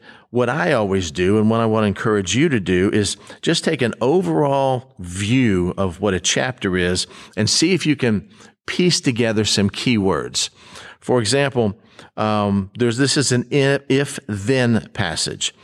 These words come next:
Chapter twenty-eight, verse number one. It says, "Now it shall come to pass that if,"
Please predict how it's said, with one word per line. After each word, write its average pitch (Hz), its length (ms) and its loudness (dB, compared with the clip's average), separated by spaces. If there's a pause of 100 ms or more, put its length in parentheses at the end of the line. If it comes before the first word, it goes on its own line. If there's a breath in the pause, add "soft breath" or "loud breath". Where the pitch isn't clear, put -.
(440 loud breath)
Chapter 123 600 -2 (480)
twenty-eight, 117 480 2
verse 107 200 0
number 104 220 2
one. 107 380 0 (480 loud breath)
It 110 100 0
says, 117 220 0
"Now 131 180 2
it 123 40 0
shall 117 160 0
come 147 260 0
to 170 80 -2
pass 131 460 -2
that 120 380 0
if," - 480 -2